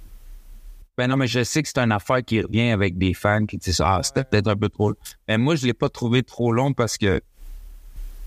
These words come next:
Speaker 1: je te dis, à la fin, tout s'enchaînait. Puis quand il a fini, j'ai fait la même réaction que toi, Gizmo. J'étais comme, « Pourquoi que ça, ça finit de même ? Puis pourquoi que il nous continue pas ça ? Puis voyons donc, ça finit sec. »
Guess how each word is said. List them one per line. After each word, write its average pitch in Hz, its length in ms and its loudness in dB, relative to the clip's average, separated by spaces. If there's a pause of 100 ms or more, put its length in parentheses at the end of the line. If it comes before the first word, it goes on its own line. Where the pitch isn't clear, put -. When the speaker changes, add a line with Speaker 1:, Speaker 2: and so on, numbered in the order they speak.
(540)
Speaker 1:
je - 100 -8
te - 120 0
dis, 113 520 0
à 104 220 0
la 95 60 -8
fin, 135 340 0 (1000)
tout 139 160 0
s'enchaînait. 113 880 0 (720)
Puis 110 360 2 (420)
quand 139 220 2
il 131 60 2
a 110 40 2
fini, 120 380 2
j'ai 104 240 2
fait 117 240 -2
la 110 100 2
même 117 220 2
réaction 101 380 0
que 92 60 -8
toi, 110 200 2
Gizmo. 87 320 2
J'étais 95 180 0
comme, « 85 260 2 (720)
Pourquoi 120 260 2
que 92 440 0
ça, 82 340 2 (520)
ça - 100 0
finit 107 220 0
de 104 60 4
même ? 117 340 2
Puis - 160 -12
pourquoi - 380 -2
que 110 200 4 (360)
il 101 100 4
nous 104 100 4
continue 113 460 2
pas 113 220 0
ça ? 135 200 2
Puis 110 140 -4
voyons 113 340 2
donc, 123 220 0
ça 113 140 0
finit 104 280 2
sec. » 151 300 0